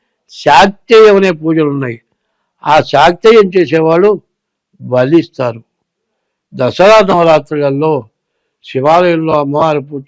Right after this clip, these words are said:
చేసిన చోట ఏ బలి ఇవ్వకూడదు. కనీసం కోడిని కూడా తీసుకొని ప్రదక్షిణం చేసి దాన్ని ఇంటికి తీసుకెళ్ళకూడదు. ఇట్లా చేసినట్లయితే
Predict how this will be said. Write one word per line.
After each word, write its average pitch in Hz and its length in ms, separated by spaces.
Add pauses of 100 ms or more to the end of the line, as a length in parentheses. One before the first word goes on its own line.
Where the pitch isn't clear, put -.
చేసిన 127 280 (100)
చోట 135 340 (960)
ఏ 160 300
బలి 139 360
ఇవ్వకూడదు. 127 580 (840)
కనీసం 143 440
కోడిని 156 360
కూడా 151 220
తీసుకొని 147 580 (680)
ప్రదక్షిణం 135 600
చేసి 151 440 (500)
దాన్ని 147 300
ఇంటికి 143 320
తీసుకెళ్ళకూడదు. 131 1080 (580)
ఇట్లా 143 200
చేసినట్లయితే 139 1080